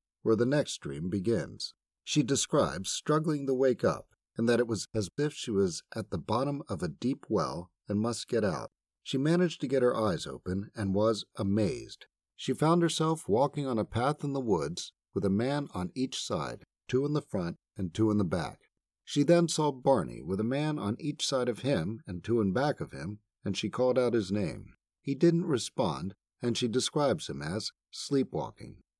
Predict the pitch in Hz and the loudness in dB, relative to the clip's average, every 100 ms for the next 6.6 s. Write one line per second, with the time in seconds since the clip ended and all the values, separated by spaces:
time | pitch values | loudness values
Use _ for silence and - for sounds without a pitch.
0 | _ 113 143 165 156 147 139 104 76 76 | _ -2 2 4 4 2 4 4 2 -4
1 | - - 131 - 76 65 131 104 _ _ | -8 2 2 2 -6 -6 -8 -8 _ _
2 | _ 101 - 131 147 - - 156 120 80 | _ -6 -4 -4 -2 -4 -2 2 2 2
3 | 120 127 143 - 131 117 71 - 90 76 | 0 0 -4 2 4 4 0 -4 -10 -2
4 | 107 113 113 98 117 110 65 90 - _ | 2 2 2 2 0 0 -2 -8 -8 _
5 | _ 196 190 120 113 107 151 92 76 - | _ -4 -2 -2 -2 -2 0 2 0 -4
6 | 107 107 110 - 117 - | -2 0 0 -2 -10 -12